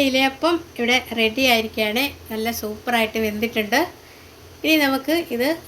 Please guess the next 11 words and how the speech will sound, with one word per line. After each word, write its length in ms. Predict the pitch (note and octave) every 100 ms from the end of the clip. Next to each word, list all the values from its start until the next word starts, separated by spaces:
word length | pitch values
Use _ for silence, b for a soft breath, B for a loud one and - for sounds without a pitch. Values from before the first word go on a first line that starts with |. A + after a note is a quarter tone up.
| A#3
ഓഫ് 180 | A#3+ A#3+
ചെയ്ത് 200 | B3+ A#3 A#3
വെച്ചതിന് 320 | A3+ G#3+ A3+ A3
ശേഷം 260 | G#3 - C4 B3+
നന്നായിട്ട് 560 | G#3+ A#3 C4+ B3+ A3 A#3 - - -
തണുത്തതിന് 480 | A3 G#3+ A3 C4 B3+ A#3+
ശേഷമേ 420 | G3+ - G#3+ C4 F4 - B B B -
നമുക്ക് 280 | G#3+ G#3+ A#3+ A3+
ഇത് 80 | A3 A3
കഴിക്കാൻ 380 | G#3 F#3 A3 B3 D4 - - - - -
നല്ല 160 | G#3 G3+